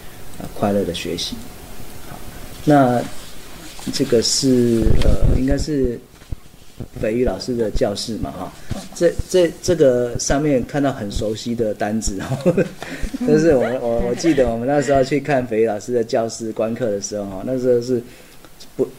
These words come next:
除非是很正式的公开课，要不然大家可能就是进进出出的，哈。像我就是想进去就进去，可是我们都觉得说不应该没有留下什么，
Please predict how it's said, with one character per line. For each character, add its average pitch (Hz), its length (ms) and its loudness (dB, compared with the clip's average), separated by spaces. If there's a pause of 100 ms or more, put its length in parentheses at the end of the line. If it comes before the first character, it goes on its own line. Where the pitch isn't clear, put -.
(300)
除 143 160 2
非 170 160 6
是 170 160 -2
很 104 160 -6
正 131 180 0
式 123 160 -6
的 110 100 -2
公 110 200 -6
开 107 160 -6
课， 107 200 -4
要 127 120 2
不 131 140 -2
然 104 160 -2
大 117 140 -2
家 113 180 0
可 110 60 -2
能 98 220 -8
就 110 180 -4
是 107 180 -6
进 113 240 0
进 113 160 0
出 107 180 -6
出 98 240 -8
的， 78 140 -8
哈。 82 180 -10 (220)
像 123 180 4
我 98 80 2
就 110 120 2
是 113 60 4
想 92 220 -4
进 110 160 0
去 104 100 -2
就 104 120 -2
进 101 180 -2
去， 101 180 -6 (360)
可 139 80 2
是 170 80 4
我 147 100 6
们 117 80 4
都 160 140 4
觉 123 240 2
得 123 160 4
说 127 280 4 (680)
不 160 140 0
应 156 360 0
该 139 340 6 (240)
没 113 160 -2
有 117 120 4
留 95 260 -2
下 101 240 -4
什 - 200 -10
么， - 120 -18